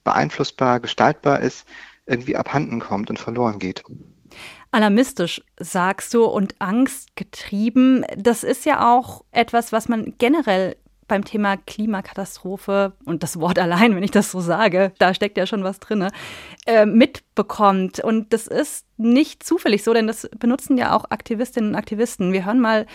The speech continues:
Speaker 2: in einen ganz bekannt gewordenen Ton rein, kurz von Greta Thunberg.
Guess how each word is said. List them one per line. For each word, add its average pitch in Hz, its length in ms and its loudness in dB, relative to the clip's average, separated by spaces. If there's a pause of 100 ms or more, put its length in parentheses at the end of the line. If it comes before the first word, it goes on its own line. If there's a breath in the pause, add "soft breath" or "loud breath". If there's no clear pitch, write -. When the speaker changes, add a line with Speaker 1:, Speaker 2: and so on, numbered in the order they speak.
(180 loud breath)
Speaker 2:
in 202 140 -2
einen 208 240 2
ganz 214 200 0
bekannt 226 420 -4
gewordenen 165 480 0
Ton 175 260 -6
rein, 160 260 -4
kurz - 260 -8
von 175 220 -6
Greta - 240 -6
Thunberg. 156 540 -4